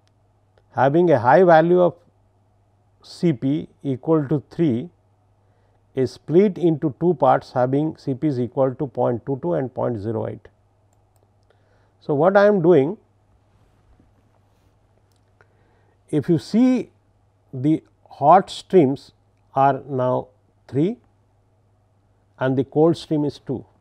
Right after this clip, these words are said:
So, if you see this rule, which tells that N A should be less than or equal to N C, this is not satisfied, and hence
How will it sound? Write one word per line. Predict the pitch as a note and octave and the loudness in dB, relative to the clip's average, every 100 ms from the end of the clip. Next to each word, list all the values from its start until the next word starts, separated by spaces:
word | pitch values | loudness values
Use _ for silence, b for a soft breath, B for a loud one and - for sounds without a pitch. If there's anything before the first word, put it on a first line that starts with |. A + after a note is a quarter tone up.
| _ _ _ _ | _ _ _ _
So, | B2+ | -8
if | C3 C#3+ | -6 -4
you | |
see | C3 F#3+ G#3+ | -6 -2 0
this | E3 G#3 F#3+ | 2 2 0
rule, | D3 G#2+ F#2 - _ _ _ _ _ _ _ _ _ _ _ _ _ _ _ _ _ | 0 0 -4 -16 _ _ _ _ _ _ _ _ _ _ _ _ _ _ _ _ _
which | C#3+ D3+ - - _ _ - | -6 -6 -6 -20 _ _ 0
tells | D#3 G#3+ G3+ | 4 4 6
that | G3+ E3+ - | 4 2 -4
N | D3+ E3 | 0 2
A | G#3 | 2
should | G#3+ F#3+ E3 | 0 -4 -2
be | D#3 | -2
less | B2 C3 D#3+ | 0 0 0
than | E3 E3 | 0 -2
or | C3 A#2+ | -2 -4
equal | - B2+ A2+ | -6 -8 -6
to | C3 | -4
N | A#2+ A2+ G#2 | -4 -4 -8
C, | - C#3+ G#3+ _ _ _ _ _ | -8 -10 -12 _ _ _ _ _
this | C#3+ D3+ | -8 -6
is | D#3 | -6
not | C#3+ D3+ - | -4 -4 -4
satisfied, | C#3+ A2+ - - B2 C3 _ _ _ _ _ _ _ _ _ _ _ _ _ _ _ _ _ _ _ C3 | -8 -6 -10 -10 -12 -14 _ _ _ _ _ _ _ _ _ _ _ _ _ _ _ _ _ _ _ -10
and | B2 | -8
hence | A#2 F#3+ E3+ F#3+ - | -2 0 0 -2 -8